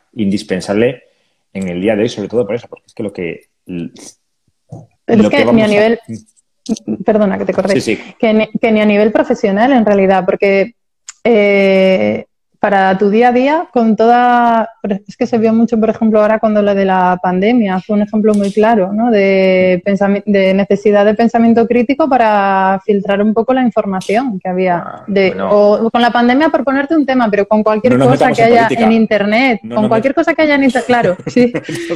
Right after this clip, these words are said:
Speaker 2: Por eso, cualquier cosa que haya en internet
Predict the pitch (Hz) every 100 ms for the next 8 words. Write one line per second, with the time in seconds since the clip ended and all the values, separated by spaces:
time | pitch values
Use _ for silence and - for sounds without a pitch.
0 | - 240 240 247 214 254 277 - 233 240
1 | 254 320 349 311 311 294 269 269 254 247
2 | 240 254 311